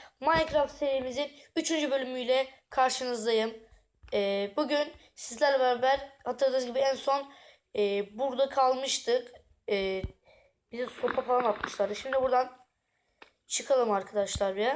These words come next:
Şimdi arkadaşlar burası bildiğiniz gibi çok uzak bizim evden. Ben bizim eve gidip hemen geliyorum. Evet arkadaşlar, e, eve geldim. Şimdi, e, madene ineceğiz bildiğiniz gibi bu bölüm.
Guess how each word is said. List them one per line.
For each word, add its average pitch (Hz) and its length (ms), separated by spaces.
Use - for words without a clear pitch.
Şimdi 277 140
arkadaşlar 285 540
burası 277 320
bildiğiniz 277 300
gibi 294 160
çok 262 300
uzak 247 280
bizim 208 220
evden. 202 320
Ben 302 280
bizim 302 220
eve 294 140
gidip 262 280
hemen 294 380
geliyorum. 196 460
Evet 277 220
arkadaşlar, 214 560
e, 208 60
eve 214 400
geldim. 226 600
Şimdi, 254 460
e, 220 440
madene 233 520
ineceğiz 190 380
bildiğiniz 185 360
gibi 185 140
bu 180 100
bölüm. 202 300